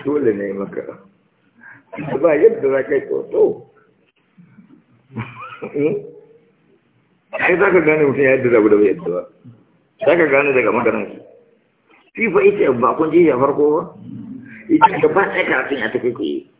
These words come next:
Shi yasa na ce ya jefar da abin da ke cikin zuciyarsa. To saboda haka nan ka ga yanzu da koma. Nan da yadda ko nan na tsaya maka da in ka fahimci nan da ke in ka bi shi za ka fita.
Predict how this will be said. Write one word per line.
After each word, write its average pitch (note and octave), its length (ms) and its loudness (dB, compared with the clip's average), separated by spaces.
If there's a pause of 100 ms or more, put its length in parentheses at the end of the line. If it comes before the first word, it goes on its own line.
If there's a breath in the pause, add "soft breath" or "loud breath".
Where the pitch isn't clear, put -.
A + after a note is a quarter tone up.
(240)
Shi D#3+ 220 4
yasa F3 200 4
na D3+ 120 0
ce D3 80 -2
ya C3 200 6
jefar C3+ 260 4
da B2 80 2
abin A#2 140 0
da A2+ 60 2
ke G2 140 -4
cikin F#2 200 -6
zuciyarsa. - 420 -8 (2000)
To G2+ 120 -4
saboda C#3 260 -2
haka C3 140 -6
nan C3 160 -8
ka C3 120 -2
ga D3 120 0
yanzu C#3 180 0
da B2 100 2
koma. A#2 280 -2 (300 loud breath)
Nan E3+ 440 0
da C3+ 160 2
yadda C3+ 340 2 (120)
ko D3 140 0
nan E3 300 0
na A#2+ 120 0
tsaya A#2+ 280 -2
maka G#2 300 -6
da F#2 320 -6
in - 220 -10
ka - 100 0 (200)
fahimci C3 420 -2
nan B2 160 -4
da A2+ 80 0
ke A#2 100 -2
in A#2 180 0
ka A#2+ 140 2
bi B2 140 -2
shi B2 100 -4
za G#2+ 140 -2
ka - 100 -14
fita. - 180 -20